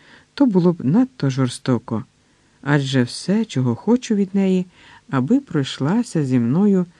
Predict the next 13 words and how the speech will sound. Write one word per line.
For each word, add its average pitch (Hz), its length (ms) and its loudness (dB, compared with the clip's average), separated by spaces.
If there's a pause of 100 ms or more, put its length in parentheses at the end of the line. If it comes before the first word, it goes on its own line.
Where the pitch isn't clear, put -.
(320)
темною 185 580 2
вечірньою 123 720 -2
вулицею 185 640 0 (320)
цього 123 320 -2
глухого 185 720 0 (320)
маленького 123 800 0 (340)
містечка. 117 760 -8 (1800)
Я 254 180 4
почав, 208 460 2
як 156 240 2
і 143 40 2
годиться, 151 560 0
здалеку, 107 680 -6